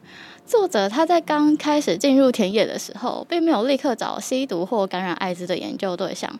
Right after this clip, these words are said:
甚至没有一开始就锁定吸毒行为。那如果要这么做，他其实可以直接寻找管道，比如说到戒毒所、监狱或医院去做访谈，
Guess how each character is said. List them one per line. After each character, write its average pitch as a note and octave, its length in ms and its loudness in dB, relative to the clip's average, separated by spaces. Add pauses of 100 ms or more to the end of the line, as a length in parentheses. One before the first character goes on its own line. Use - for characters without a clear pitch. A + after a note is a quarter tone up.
(300)
甚 E4+ 200 0
至 F4 100 0
没 D4+ 120 4
有 G3+ 100 2
一 G#3+ 40 0
开 A#3+ 200 0
始 F3+ 120 -6
就 G#3+ 200 -2
锁 - 200 -8
定 G3+ 220 -4
吸 G3 220 -4
毒 E3+ 180 -4
行 E3+ 320 -6
为。 F3+ 240 -2 (440)
那 A3 260 -2
如 A3+ 100 0
果 E4+ 120 2
要 F4 40 2
这 F4 80 0
么 A3 140 2
做， - 360 0 (220)
他 D#4 140 -6 (100)
其 - 160 -2
实 A3+ 160 0
可 G#3+ 160 0
以 F3+ 80 0
直 E3 140 -6
接 F3 280 0
寻 F3 220 -4
找 E3+ 180 0
管 D#3+ 160 -2 (120)
道， - 320 -4
比 E3+ 80 -6
如 E3+ 80 -4
说 F3+ 120 0
到 F3+ 300 0
戒 F3+ 300 0
毒 E3+ 200 -2
所、 G3 380 -6 (140)
监 G#3 260 0
狱 F3+ 240 0
或 G3 240 0
医 G3 160 -6
院 G3 320 0
去 - 140 -6
做 G3+ 160 2
访 - 260 -8
谈， - 300 -8